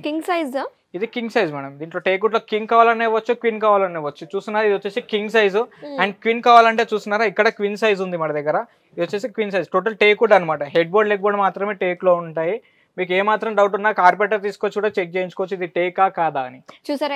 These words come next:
Speaker 1: ఎన్నిసార్లు రిపీట్ చేస్తున్నారో ఈయన. ఆ, కార్పెంటర్ కూడా వచ్చి చెక్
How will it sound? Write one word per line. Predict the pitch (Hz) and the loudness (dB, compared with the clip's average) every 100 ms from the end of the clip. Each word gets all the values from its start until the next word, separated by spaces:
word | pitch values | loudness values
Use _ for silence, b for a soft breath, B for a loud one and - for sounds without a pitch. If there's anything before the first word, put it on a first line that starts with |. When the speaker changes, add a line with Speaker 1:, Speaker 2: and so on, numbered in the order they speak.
| 254 | -6
Speaker 1:
ఎన్నిసార్లు | 269 311 320 254 254 277 | -6 -8 -6 -4 -4 -4
రిపీట్ | 262 262 262 | -4 -6 -6
చేస్తున్నారో | 262 - 240 240 233 | -8 -8 -10 -10 -10
ఈయన. | 220 294 - B B B - | -12 -12 -14 B B B -6
ఆ, | 214 220 233 | -4 -4 0
కార్పెంటర్ | 240 247 285 285 277 277 | 2 2 0 -4 -4 -4
కూడా | 277 254 | -4 -6
వచ్చి | - 285 - | -6 -8 -6
చెక్ | 247 | -6